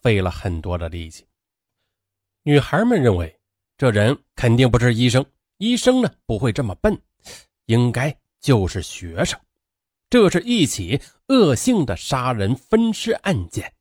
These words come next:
震惊了丽江市。最倒霉的是这三个女孩，旅游的兴致一扫而光。三个人呐，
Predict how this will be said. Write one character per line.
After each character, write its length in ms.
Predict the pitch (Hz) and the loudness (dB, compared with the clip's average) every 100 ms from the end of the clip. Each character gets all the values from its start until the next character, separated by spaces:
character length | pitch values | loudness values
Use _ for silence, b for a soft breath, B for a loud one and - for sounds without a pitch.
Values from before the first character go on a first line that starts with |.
| _ _ _ | _ _ _
震 340 | - 127 98 87 | 2 2 2 0
惊 240 | 107 92 | 0 0
了 120 | 87 | 0
丽 200 | 85 95 | -2 -6
江 240 | 82 87 85 | -6 -8 -10
市。 160 | - - _ _ _ _ _ _ _ _ _ _ _ _ _ _ _ _ - | -14 -20 _ _ _ _ _ _ _ _ _ _ _ _ _ _ _ _ -2
最 160 | 277 | 2
倒 160 | 214 127 | 2 2
霉 160 | 104 | 2
的 240 | 135 117 104 | 4 4 2
是 360 | - 107 95 90 | 0 0 0 0
这 120 | 101 | -2
三 180 | - 98 | -2 -2
个 80 | |
女 140 | 90 85 | -2 -4
孩， 260 | - 80 _ _ _ _ _ 127 | -8 -18 _ _ _ _ _ 2
旅 180 | 170 | 4
游 160 | 160 220 | 6 6
的 80 | 240 | 4
兴 240 | 254 196 | 2 0
致 100 | 123 - | 0 -2
一 140 | 131 | -2
扫 140 | 107 90 | -2 -6
而 200 | 82 87 | -8 -10
光。 180 | 87 - _ _ _ - | -12 -14 _ _ _ -2
三 120 | 123 | 2
个 120 | 120 | 2
人 120 | 98 | 2
呐， 160 | 101 | 0